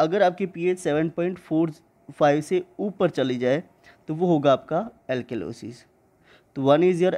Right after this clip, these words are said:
acidosis, another one is your alkalosis। अब एसिडोसिस आपका दो पर-, प्रकार का होता है और एल्केलोसिस आपका दो प्रकार का होता है। एसिडोसिस की अगर हम बात करें तो acidosis is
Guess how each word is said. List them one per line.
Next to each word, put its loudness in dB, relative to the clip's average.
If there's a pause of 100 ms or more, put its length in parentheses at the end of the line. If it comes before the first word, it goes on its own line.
acidosis, 0 (100)
another -2
one 0
is -4
your 0 (400)
alkalosis। -6 (140)
अब -6 (120)
एसिडोसिस 0
आपका 0
दो 0
पर-, 0
प्रकार 0
का 0
होता 0
है -2 (440)
और -2
एल्केलोसिस 0
आपका 0 (320)
दो -4
प्रकार 0
का -6
होता -6
है। -8 (520)
एसिडोसिस 0
की -6
अगर -2
हम -2
बात 4
करें -2
तो -14 (100)
acidosis -2
is -6